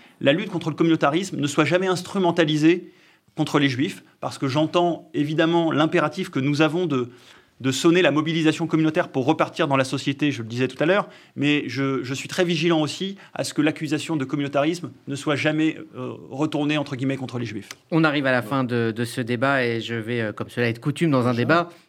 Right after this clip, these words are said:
Speaker 2: vous demander à chacun un, un mot de conclusion. On commence, euh, par vous, Ariel Amar.
Speaker 3: Écoutez, euh, je, je, je ferai, euh, presque le mot d'in-, d'introduction, que moi, ce que je désire, c'est de, de faire en sorte que le crif soit productif,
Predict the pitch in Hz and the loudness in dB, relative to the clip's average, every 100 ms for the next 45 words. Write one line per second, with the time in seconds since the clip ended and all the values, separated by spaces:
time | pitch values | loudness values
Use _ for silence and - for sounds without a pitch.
0 | - 117 135 131 123 131 123 120 143 - | -20 -6 -2 0 0 0 -2 -4 -4 -2
1 | 120 120 117 151 147 131 131 113 120 131 | -4 -4 0 4 4 2 -4 -4 -4 -4
2 | 117 127 123 - - - 107 107 104 120 | -2 -6 -6 -16 -16 -6 -4 -4 -4 -2
3 | 110 110 98 - - _ _ _ _ _ | -2 -4 -8 -12 -18 _ _ _ _ _
4 | _ - 147 147 180 185 160 123 120 127 | _ -16 -12 -8 -2 4 4 4 0 0
5 | 120 117 104 131 143 117 143 127 151 - | -2 -2 -2 0 0 0 -4 -2 -4 -2
6 | 170 175 151 135 - 165 - - 147 151 | 2 4 4 2 0 -2 0 0 2 2
7 | 160 143 131 123 135 143 123 117 - 147 | 0 2 0 0 -2 -2 -6 -6 -2 0
8 | 156 - 127 120 131 139 - 143 135 127 | 0 0 -2 -2 -2 -4 -4 -4 -4 -4
9 | 143 131 143 123 151 147 127 120 120 120 | -2 -2 -4 -2 -4 -4 -6 -6 -4 -4
10 | 113 123 - 151 117 117 - - - 139 | -6 -6 0 0 0 -4 -12 -18 -6 -4
11 | 135 - 147 - - 131 120 - 135 - | -2 2 0 0 -2 0 0 -2 -6 -6
12 | - 117 113 - 147 123 117 - 131 143 | -4 -2 -2 -6 -8 -6 -8 -6 -4 -6